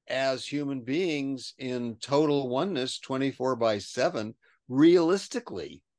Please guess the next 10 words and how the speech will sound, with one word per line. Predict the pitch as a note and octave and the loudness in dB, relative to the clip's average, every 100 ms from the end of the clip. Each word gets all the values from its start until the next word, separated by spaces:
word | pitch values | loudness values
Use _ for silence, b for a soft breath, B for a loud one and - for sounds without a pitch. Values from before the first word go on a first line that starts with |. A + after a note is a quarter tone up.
| _ _ _ _ _ _ _ _ _ - | _ _ _ _ _ _ _ _ _ 0
And | C#3+ C#3 | 2 2
so | - D3+ C3+ | 6 8 8
he | C#3+ C#3 | 6 2
said, | - C#3 | 2 -2
"Well, | C3+ D#3+ F#3+ | 2 2 2
I'm | G#3 | 0
the | G#3 | -2
night | G#3+ A#3+ G3 | 0 -2 -2
watchman | C#3 A2 G#2 - F#2+ | -4 -6 -6 -14 -12
sometimes. | - E2+ - - - - - - - - | -10 -10 -8 -8 -8 -8 -14 -16 -16 -16